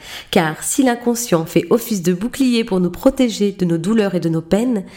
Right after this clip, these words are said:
c'est aussi lui qui nous pousse à des attitudes ou des réactions négatives et incontrôlables dans nos relations amoureuses. C'est lui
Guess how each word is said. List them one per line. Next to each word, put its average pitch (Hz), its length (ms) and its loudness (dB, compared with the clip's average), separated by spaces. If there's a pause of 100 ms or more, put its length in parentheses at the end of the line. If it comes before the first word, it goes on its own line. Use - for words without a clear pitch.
(280)
c'est - 240 2
aussi 262 240 0
lui 277 160 0
qui 247 120 2
nous 220 140 0
pousse 294 460 -2
à 214 80 2
des 190 180 0
attitudes 254 640 -2
ou 214 80 0
des 208 140 4
réactions 240 640 -2 (120)
négatives 233 680 0 (340)
et 185 100 6
incontrôlables 202 720 0
dans 190 100 2
nos 180 120 2
relations 185 400 0
amoureuses. 160 540 -2 (400)
C'est 247 160 4
lui 254 300 0